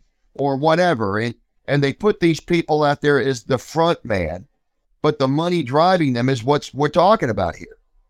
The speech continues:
So who controls what? Well, the people behind the scenes control it all. The elected people, the elected individuals, they don't make decisions in the favor of the people at all.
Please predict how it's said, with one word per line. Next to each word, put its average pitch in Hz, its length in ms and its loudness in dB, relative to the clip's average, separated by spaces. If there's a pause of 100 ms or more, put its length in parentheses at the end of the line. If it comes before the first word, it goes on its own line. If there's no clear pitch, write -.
(560)
So 156 240 2
who 240 200 -2
controls 190 600 0
what? 160 460 0
Well, 165 220 2
the 147 120 0
people 226 440 0
behind 170 440 2
the 156 80 -2
scenes 202 360 -2
control 220 440 2
it 233 60 0
all. 269 480 2 (840)
The 165 80 -2
elected 185 560 0
people, 247 420 0
the 151 120 0
elected 160 600 0
individuals, 143 840 -2 (180)
they 175 240 0
don't 220 200 0
make 190 220 0
decisions 165 640 -2 (220)
in 156 140 2
the 139 80 -2
favor 185 480 0
of 156 120 2
the 135 80 0
people 170 420 0
at 185 80 0
all. 220 380 2